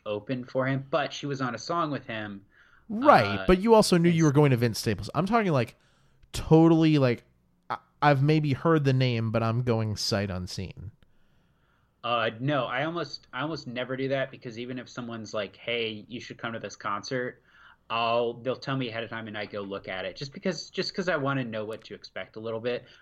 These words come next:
Speaker 1: Well,
Speaker 2: Mm-hmm.
Speaker 1: hmm, I went and saw Peter Silberman a couple weeks ago, uh, and I did listen a little bit beforehand, and I still wasn't really prepared for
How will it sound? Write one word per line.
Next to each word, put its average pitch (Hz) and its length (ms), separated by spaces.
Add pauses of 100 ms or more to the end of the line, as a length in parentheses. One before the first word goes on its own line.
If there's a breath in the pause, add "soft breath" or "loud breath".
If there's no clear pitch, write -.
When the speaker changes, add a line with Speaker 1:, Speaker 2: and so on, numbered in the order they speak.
Speaker 1:
Well, 120 260
Speaker 2:
Mm-hmm. - 680
Speaker 1:
hmm, 113 240 (360 soft breath)
I 117 100
went 143 200
and - 80
saw 123 360 (240)
Peter 120 300
Silberman 107 720 (180)
a 101 80
couple 110 180
weeks 101 220
ago, 98 480 (120)
uh, 95 320
and 98 360 (180)
I 107 140
did 110 200
listen 110 320
a 101 60
little 104 160
bit 95 220
beforehand, 95 720
and 104 120
I 95 100
still - 360
wasn't 98 300
really 98 200
prepared 98 600
for 98 260